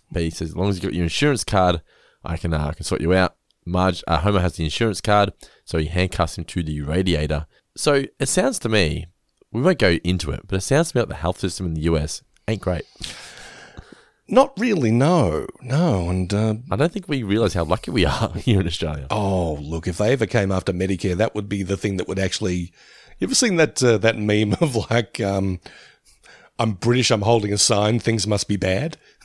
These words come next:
Speaker 1: No, I haven't seen that, no.
Speaker 2: <laughs> Yeah, some guy at a protest is saying, "I'm English, I'm holding a sign, things must be bad." That would be me if, you know, if they was like,
Speaker 1: <laughs>
Speaker 2: if they ever take away Medicare and, like, "Hey, guess what? Your health insurance is based on your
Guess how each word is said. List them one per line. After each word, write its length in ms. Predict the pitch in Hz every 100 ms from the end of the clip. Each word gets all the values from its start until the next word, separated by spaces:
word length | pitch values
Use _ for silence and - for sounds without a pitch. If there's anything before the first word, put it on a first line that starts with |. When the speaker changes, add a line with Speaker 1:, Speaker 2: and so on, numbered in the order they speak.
| - - -
Speaker 1:
No, 120 | 101
I 40 | 98
haven't 200 | 90 85
seen 180 | 92 95
that, 160 | 156
no. 280 | - 92 90
Speaker 2:
<laughs> 20 | 82
Yeah, 160 | 156 104
some 200 | 151 127
guy 180 | 117
at 60 | 113
a 40 | 98
protest 460 | 98 95 98 104
is 80 | -
saying, 180 | 110 104 - - -
"I'm 120 | - 107
English, 320 | 120 120 -
I'm 60 |
holding 220 | 104 113 104
a 40 |
sign, 380 | - 110 107 104 _ -
things 200 | - 101
must 200 | 85 87
be 80 | 92
bad." 260 | 87 92 - - -
That 180 | 151 190
would 100 | 156
be 120 | 147
me 340 | 120 95 - - - _
if, 240 | 127 -
you 80 | 110
know, 60 | 101
if 80 |
they 140 | 113 113
was 140 | 107
like, 200 | 110 110 -
Speaker 1:
<laughs> 600 | - - - _ _ -
Speaker 2:
if 80 |
they 100 | 123
ever 100 | 185
take 220 | 180 147 131
away 160 | 120
Medicare 500 | 110 107 113 107 107
and, 160 | 107 101
like, 320 | 104 98 - - - _ -
"Hey, 200 | 180 165
guess 260 | 139 147
what? 160 | 151 147
Your 100 | 117
health 200 | 107 147
insurance 400 | 127 113 123 110
is 100 | 104
based 320 | 92 - 117 123
on 140 | 107
your 120 | 95